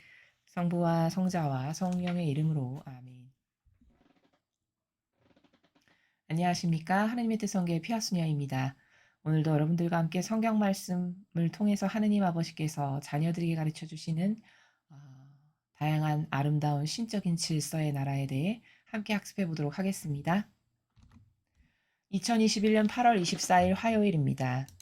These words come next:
제일 독서 요한계시록 이십일 장 구 절에서 십사 절까지의 말씀입니다. 천사가 나에게 말하였습니다.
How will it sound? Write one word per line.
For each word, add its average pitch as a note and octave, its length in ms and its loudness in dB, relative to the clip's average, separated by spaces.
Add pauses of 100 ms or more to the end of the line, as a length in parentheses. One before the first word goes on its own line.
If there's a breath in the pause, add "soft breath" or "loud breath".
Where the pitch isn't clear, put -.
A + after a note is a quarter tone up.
(1200)
제일 G#3 260 6
독서 G#3+ 400 2
요한계시록 F#3 840 4
이십일 D#3 380 0
장 D#3 320 0
구 D#3+ 120 -4
절에서 D#3+ 640 2 (220 loud breath)
십사 - 420 -4
절까지의 D#3+ 760 2
말씀입니다. C3+ 840 0 (1300)
천사가 C4+ 480 4
나에게 E3 440 6
말하였습니다. C#3+ 1040 4